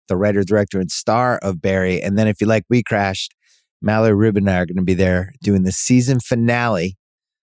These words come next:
this weekend. I think it's gonna go up on Saturday. I'm also gonna pop on the Ringer Gambling Show tomorrow because, uh, I gotta lick my wounds after, after some losses today, which we'll discuss in a second.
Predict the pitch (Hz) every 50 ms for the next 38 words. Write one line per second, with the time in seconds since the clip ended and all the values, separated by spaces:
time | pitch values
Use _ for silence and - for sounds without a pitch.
0 | _ _ _ _ _ _ _ _ - - 147 139 - 147 156 160 - 110 76 65
1 | _ _ _ - 110 101 151 165 160 - - 120 110 104 - 107 104 101 - 110
2 | 104 101 - - - 120 123 135 139 123 90 78 73 71 - - - - 139 160
3 | 190 208 - - 220 165 135 120 107 - 113 110 - - 107 98 95 95 98 98
4 | 92 92 90 80 90 90 90 85 85 80 - - 82 78 78 78 80 78 73 73
5 | 73 78 - - 82 76 - - 78 76 76 - - - - 131 123 113 101 104
6 | - - 95 90 87 87 87 85 78 78 - 80 80 - - 76 78 - _ _
7 | _ _ _ _ _ _ _ _ - 101 - - 90 - - 92 87 92 92 90
8 | 87 - - 78 - - - 87 73 64 - - 95 92 - - 104 98 90 87
9 | - - - 127 123 117 - - - 123 110 101 - 139 127 120 - 139 131 104